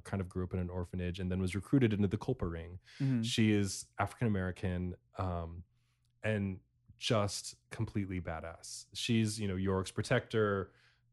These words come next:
Speaker 1: uh, his bodyguard. She's on mission for u-,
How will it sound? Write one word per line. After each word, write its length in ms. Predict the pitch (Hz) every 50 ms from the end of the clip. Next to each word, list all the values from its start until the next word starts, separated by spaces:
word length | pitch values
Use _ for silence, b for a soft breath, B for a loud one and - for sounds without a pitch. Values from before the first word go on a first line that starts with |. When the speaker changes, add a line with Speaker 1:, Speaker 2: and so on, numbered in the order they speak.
| _ _ _ -
Speaker 1:
uh, 280 | 104 95 90 87 85 85
his 180 | - 107 98
bodyguard. 880 | - - 117 113 113 110 98 107 107 104 101 98 98 95 92 92 95 -
She's 340 | - - - - 120 117 110
on 380 | 117 101 101 98 95 95 92 95
mission 320 | 98 98 92 - 101 95
for 440 | 87 - - 92 90 90 87 90 - - _ _ -
u-, 160 | 101 95 92